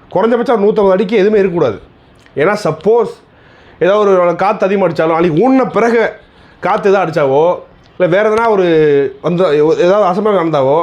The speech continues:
அதுக்கு ஒரு யாருக்கும் உயிர் சேதம் ஏற்பட்டுறக்கூடாது, யாருக்கும் பாதிப்பு வந்துடக்கூடாதுங்கிற அளவு தான் நம்ம எல்லாத்தையும் பார்த்து தான் அதை செய்யணும். கொடி இதை வந்து அந்த கொடி கம்பத்தை ஊண்டும் போதே அவ்வளோ பேர் நிற்கிறாங்க சுத்தி. ஏன் அதிகபட்சம் பத்து இருபது போ-,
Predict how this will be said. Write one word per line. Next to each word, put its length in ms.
அதுக்கு 320
ஒரு 160
யாருக்கும் 400
உயிர் 180
சேதம் 240
ஏற்பட்டுறக்கூடாது, 640
யாருக்கும் 320
பாதிப்பு 360
வந்துடக்கூடாதுங்கிற 480
அளவு 180
தான் 180
நம்ம 140
எல்லாத்தையும் 360
பார்த்து 360
தான் 120
அதை 100
செய்யணும். 320
கொடி 320
இதை 180
வந்து 180
அந்த 180
கொடி 240
கம்பத்தை 240
ஊண்டும் 240
போதே 180
அவ்வளோ 280
பேர் 140
நிற்கிறாங்க 240
சுத்தி. 260
ஏன் 220
அதிகபட்சம் 380
பத்து 260
இருபது 220
போ-, 220